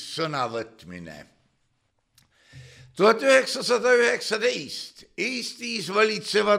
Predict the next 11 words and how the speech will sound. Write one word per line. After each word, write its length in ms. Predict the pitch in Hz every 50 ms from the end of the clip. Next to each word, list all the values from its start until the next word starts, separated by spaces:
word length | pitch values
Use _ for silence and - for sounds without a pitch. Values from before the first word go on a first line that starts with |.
| 208
toitluskriisi 1500 | 214 214 220 214 202 - - - 214 214 202 - - - - - - 165 180 208 214 214 202 165 165 180 202 202 196 196 185
leevendamiseks 1120 | 190 202 214 208 190 196 202 196 180 170 196 190 190 202 180 147 185 190 160 - - -
saabus 720 | - 180 190 190 190 185 180 170 185 196 175 - - - -
Tallinnasse 960 | - 185 185 190 185 185 180 180 180 175 175 165 - - 170 175 180 180 - -
esimene 800 | 233 262 269 220 151 160 214 214 214 208 202 196 202 196 185 175 -
toidusaadetis, 1600 | 180 185 190 185 180 170 160 170 165 156 156 139 - - 131 147 165 170 160 147 127 139 123 98 - - - 98 85 - 76
viissada 720 | 87 104 113 110 - - - - 90 95 98 85 110 101 98
viiskümmend 800 | 107 135 151 143 - - - - 135 131 131 135 139 135 135 - -
tonni 480 | - 160 160 160 165 175 185 208 226 247
nisu 580 | 269 285 302 311 302 226 - - 143 147 117 95 87 82 78 - - _ -
Inglismaalt. 1300 | - 208 226 220 202 180 151 127 117 104 90 - - 90 87 90 87 82 78 73 65 - _ _ -